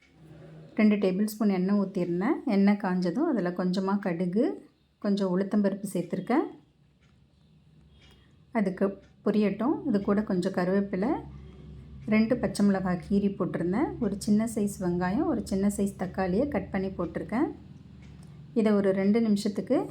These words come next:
வதக்கிக்கிறேன். இப்போ இது கூட ரெண்டு சிட்டிகை அளவுக்கு மஞ்சள் தூளும், இந்த கூட்டுக்கு தேவையான அளவுக்கு உப்பும் சேர்த்துக்கிறேன். சேர்த்து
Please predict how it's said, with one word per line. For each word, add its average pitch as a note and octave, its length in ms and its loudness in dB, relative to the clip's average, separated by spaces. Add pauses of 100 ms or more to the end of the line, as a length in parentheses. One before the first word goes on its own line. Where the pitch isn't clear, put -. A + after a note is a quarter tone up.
(240)
வதக்கிக்கிறேன். F#3 680 0 (3500)
இப்போ B3 140 2 (100)
இது F3 200 -2
கூட F#3 200 0 (880)
ரெண்டு A3+ 240 4 (100)
சிட்டிகை G#3 420 -2
அளவுக்கு F3+ 400 -2 (420)
மஞ்சள் F#3 320 2 (100)
தூளும், G3 300 2 (600)
இந்த G#3 240 2
கூட்டுக்கு B3+ 420 0 (100)
தேவையான G3 520 2
அளவுக்கு E3+ 360 -4 (360)
உப்பும் G#3+ 360 -2
சேர்த்துக்கிறேன். G3 500 -2 (880)
சேர்த்து A#3+ 300 4